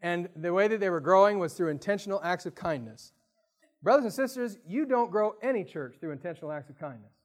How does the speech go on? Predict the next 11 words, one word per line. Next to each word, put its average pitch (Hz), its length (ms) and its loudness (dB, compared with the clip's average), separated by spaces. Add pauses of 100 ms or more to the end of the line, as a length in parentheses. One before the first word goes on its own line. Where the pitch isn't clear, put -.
(1080)
You 285 160 0
might 202 260 -2
make 190 180 -4
lots 185 240 -6
of 147 80 -16
friends 269 320 -6
through 139 140 -10
intentional 127 500 -14
acts 127 240 -18
of 110 100 -20
kindness. 127 380 -16